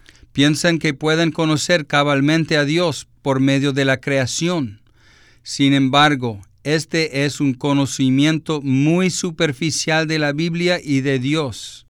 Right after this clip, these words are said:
porque se basa en la apariencia externa.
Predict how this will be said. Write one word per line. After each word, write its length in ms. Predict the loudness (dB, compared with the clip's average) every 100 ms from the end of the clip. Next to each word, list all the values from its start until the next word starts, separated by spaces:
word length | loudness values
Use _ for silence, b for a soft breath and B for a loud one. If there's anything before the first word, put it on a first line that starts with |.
| -12
porque 360 | -4 -2 0 -2
se 200 | 0 0
basa 540 | 2 2 2 -2 -8 -6
en 160 | -2
la 100 | -2
apariencia 1080 | -2 -4 -4 -2 0 2 2 2 0 -2 -2
externa. 800 | -4 -6 -6 -2 0 0 -4 -6